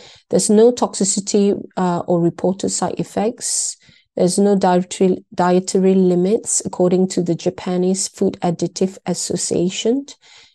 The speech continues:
Daily dose, maximum dose, possibly maybe not up to, uh, a thousand, thou-, one thousand two hundred milligrams daily.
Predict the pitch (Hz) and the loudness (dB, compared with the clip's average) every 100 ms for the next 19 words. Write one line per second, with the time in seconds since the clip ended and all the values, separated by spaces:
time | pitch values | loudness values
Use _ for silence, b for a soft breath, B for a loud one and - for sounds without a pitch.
0 | b - 202 214 220 214 202 214 220 190 | b 0 4 4 4 4 4 4 2 -2
1 | - - 190 196 - 180 185 190 - B | -2 0 2 2 2 4 2 0 -8 B
2 | B _ _ _ 202 202 - 190 196 190 | B _ _ _ -2 0 0 2 4 4
3 | 190 - 196 180 180 185 180 - 185 185 | 4 2 2 4 4 2 0 -2 -4 -4
4 | - 180 185 - 175 165 151 - - 175 | -2 -2 -2 -8 -8 -6 -8 -12 -6 0
5 | 180 180 190 185 - b b _ _ 196 | 0 2 2 0 -4 b b _ _ 2
6 | 196 196 196 220 233 214 185 190 190 202 | 4 4 2 2 4 4 2 2 2 0
7 | 196 180 - 175 170 165 175 - 170 85 | 0 0 0 -2 -2 -2 -4 -2 -4 -2
8 | - - | -6 -10